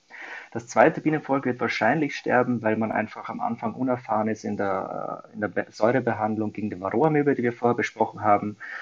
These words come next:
Das bedarf auch, ähm, eines, äh, einer geschickten Hand. Und das dritte Bienenvolk ist hoffentlich das, das dann auch wirklich überlebt.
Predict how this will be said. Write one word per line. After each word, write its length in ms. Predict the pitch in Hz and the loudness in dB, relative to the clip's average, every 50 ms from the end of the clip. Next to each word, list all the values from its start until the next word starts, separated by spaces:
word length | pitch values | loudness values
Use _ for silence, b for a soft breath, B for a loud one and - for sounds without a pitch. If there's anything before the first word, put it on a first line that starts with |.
| B B | B B
Das 160 | - 120 113 - | -4 -4 -4 -2
bedarf 400 | - 104 - 95 95 95 92 - | -4 -2 0 2 2 2 2 4
auch, 300 | - 110 131 - - 110 | 6 6 6 6 4 0
ähm, 460 | 107 104 107 107 104 104 104 104 - | 0 2 2 2 0 -2 -4 -6 -6
eines, 340 | - 107 101 101 - - - | -4 -4 -4 -4 -6 -10 -12
äh, 60 | - | -10
einer 400 | 107 101 101 - 104 101 101 101 | -8 -8 -8 -6 -6 -6 -6 -6
geschickten 500 | - 98 - - 117 120 - - 107 98 | -6 -6 -2 -2 -2 -2 -4 -8 -6 -2
Hand. 300 | 110 117 135 160 165 B B B B B B B B B B | 0 0 0 0 -2 B B B B B B B B B B
Und 100 | - - | 0 0
das 120 | 120 - - | 0 0 4
dritte 300 | - 131 180 180 196 180 | 6 6 8 8 6 6
Bienenvolk 760 | - 156 160 160 156 151 - - 143 131 131 139 135 - - | 6 6 6 6 4 4 6 8 8 8 8 8 4 0 -6
ist 180 | - 131 - - | -6 -4 4 6
hoffentlich 480 | 123 123 135 131 120 117 110 110 - | 6 6 6 4 2 2 2 0 0
das, 220 | - 104 95 - - | -2 -2 -2 -4 -10
das 120 | 113 - | -16 -8
dann 160 | - 113 107 | -4 -2 -2
auch 140 | 98 - - | -2 0 0
wirklich 300 | 113 104 - 113 107 - | 0 0 2 0 -2 0
überlebt. 600 | 110 98 104 98 95 101 101 - - _ - | -2 -2 -2 -2 -2 -2 -4 -6 -10 _ -20